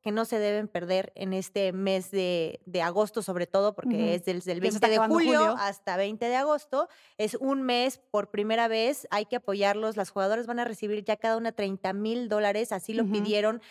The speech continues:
Speaker 1: Se logró aumentar muchísimo la bolsa, el fondo total para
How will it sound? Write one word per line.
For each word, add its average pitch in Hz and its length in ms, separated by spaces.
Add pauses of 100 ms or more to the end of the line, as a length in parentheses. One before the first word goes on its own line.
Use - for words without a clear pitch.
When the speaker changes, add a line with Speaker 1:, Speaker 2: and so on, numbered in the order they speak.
Speaker 1:
Se 214 160
logró 208 360
aumentar 226 400
muchísimo 233 560
la 190 140
bolsa, 202 380
el 190 100
fondo 220 320
total 196 380
para 196 160